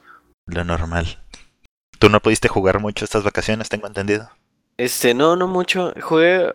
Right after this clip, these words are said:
Speaker 2: Overwatch un-, unas cuantas veces cuando había tiempo, pero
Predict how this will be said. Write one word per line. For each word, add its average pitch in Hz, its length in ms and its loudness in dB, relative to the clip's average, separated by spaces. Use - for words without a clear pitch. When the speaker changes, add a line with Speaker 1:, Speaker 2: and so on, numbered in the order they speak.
Speaker 2:
Overwatch 160 440 2
un-, 147 400 -6
unas 143 260 -4
cuantas 143 360 -2
veces 123 300 0
cuando 101 540 0
había 113 240 2
tiempo, 139 500 -2
pero 101 800 2